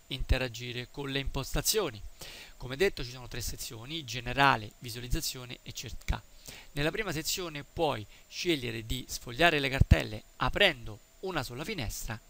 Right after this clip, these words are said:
o n finestre separate. Mi spiego con un esempio: apriamo Esplora risorse, qui tu puoi avere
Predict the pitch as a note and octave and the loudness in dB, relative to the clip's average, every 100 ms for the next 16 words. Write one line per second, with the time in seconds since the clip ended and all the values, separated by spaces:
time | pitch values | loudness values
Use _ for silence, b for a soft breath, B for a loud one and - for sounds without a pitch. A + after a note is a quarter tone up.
0 | - F3 D#3 b b - E3 D3 D#3+ E3+ | -2 -2 -2 b b 6 6 6 2 0
1 | C3 A#2+ - C3 - - B2+ B2 A#2+ A#2+ | 0 0 -2 -6 -4 -4 0 0 0 0
2 | A#2+ b b b - - E3 D#3 B2 B2 | -6 b b b -10 -2 8 8 8 -6
3 | C3 E3+ F#3+ D3+ - B2+ A#2 D3+ C3+ A#2 | -8 -2 0 -2 -6 -6 6 8 8 0
4 | - B2+ - C3+ A#2+ A#2 A#2+ A2 - F3+ | -10 -10 -6 -4 -4 -4 -8 -10 -4 -4
5 | D#3+ B B B - G#3 - - D#3 - | -4 B B B -6 -4 -6 -8 -6 0
6 | C#3 C#3 D#3+ E3 A2+ | 2 4 6 4 4